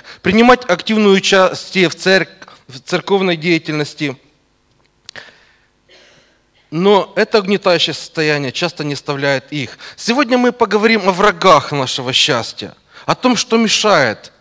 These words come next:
нам, людям верующим, быть счастливыми. Мы сегодня поговорим о том,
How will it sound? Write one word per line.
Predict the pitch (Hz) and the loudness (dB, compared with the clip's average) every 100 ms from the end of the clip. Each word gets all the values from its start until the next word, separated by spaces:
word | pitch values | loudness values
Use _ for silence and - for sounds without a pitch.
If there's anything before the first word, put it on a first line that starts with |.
| _ | _
нам, | 143 151 127 104 92 - _ _ _ _ _ _ _ _ - | 0 2 4 0 -8 -18 _ _ _ _ _ _ _ _ -10
людям | 131 190 127 98 80 | -4 -2 -2 -4 -6
верующим, | 110 131 110 107 - 98 80 _ _ _ | -4 -2 -2 -4 -8 -10 -14 _ _ _
быть | 127 151 | -6 -4
счастливыми. | - 143 - 139 123 104 92 80 _ _ _ _ _ _ _ _ | -2 -6 -8 -6 -4 -6 -10 -16 _ _ _ _ _ _ _ _
Мы | 185 | -4
сегодня | 196 214 208 185 | -2 -2 -2 -2
поговорим | 170 185 185 190 | -4 -2 0 0
о | 180 | 0
том, | 196 185 | 0 -4